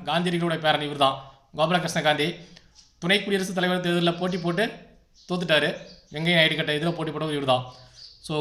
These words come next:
கோபாலகிருஷ்ண காந்தி டி. நெக்ஸ்ட்டு,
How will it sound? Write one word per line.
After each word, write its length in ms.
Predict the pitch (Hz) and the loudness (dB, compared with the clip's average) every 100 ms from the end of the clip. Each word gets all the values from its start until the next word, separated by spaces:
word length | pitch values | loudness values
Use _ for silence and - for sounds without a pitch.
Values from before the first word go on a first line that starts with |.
| 143 | -2
கோபாலகிருஷ்ண 440 | 160 175 165 - 151 | 4 4 4 0 4
காந்தி 200 | 147 143 165 147 135 | 4 4 -4 -6 -2
டி. 100 | 143 139 - - - - - - _ - _ - - - _ _ - 523 523 508 - - - - _ - - | 0 0 -8 -20 -20 -20 -20 -20 _ -20 _ -20 -20 -20 _ _ -20 -20 -20 -20 -20 -20 -20 -20 _ -20 -10
நெக்ஸ்ட்டு, 300 | 139 - - | -6 -2 -2